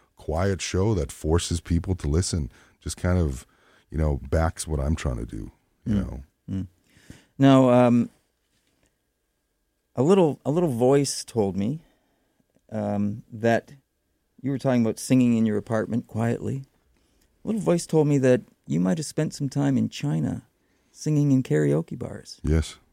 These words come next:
Speaker 1: Well, uh, part of China was a healing trip. You know, I was going through a tough time. The first
Speaker 2: Mm.
Speaker 1: woman that I ever lived with and I split, and it was
Speaker 2: Mm.
Speaker 1: not a healthy relationship. And
Speaker 2: Mm.
Speaker 1: this is not my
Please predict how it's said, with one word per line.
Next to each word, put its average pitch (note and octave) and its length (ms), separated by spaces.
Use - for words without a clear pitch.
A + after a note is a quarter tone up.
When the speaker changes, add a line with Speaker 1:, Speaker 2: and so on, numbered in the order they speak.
Speaker 1:
Well, G2+ 300
uh, F#2 300
part A#2+ 180
of A#2+ 60
China G2 320
was E2 160
a D#2 40
healing D#2+ 500
trip. D2 260
You - 80
know, E2 220
I E2+ 100
was D#2+ 220
going D#2 300
through D#2 240
a D2 60
tough D#2+ 240
time. E2+ 300
The D2+ 40
first F2 380
Speaker 2:
Mm. - 320
Speaker 1:
woman E2+ 300
that E2 140
I D2+ 120
ever D#2 220
lived D#2+ 260
with F2 220
and D#2+ 100
I E2+ 160
split, E2 440
and D2 80
it C2+ 100
was C#2 260
Speaker 2:
Mm. D2 80
Speaker 1:
not D#2 240
a C#2+ 80
healthy D2+ 320
relationship. C#2+ 800
And C#2 160
Speaker 2:
Mm. - 40
Speaker 1:
this F#2+ 120
is F2 100
not F#2 420
my D#2+ 360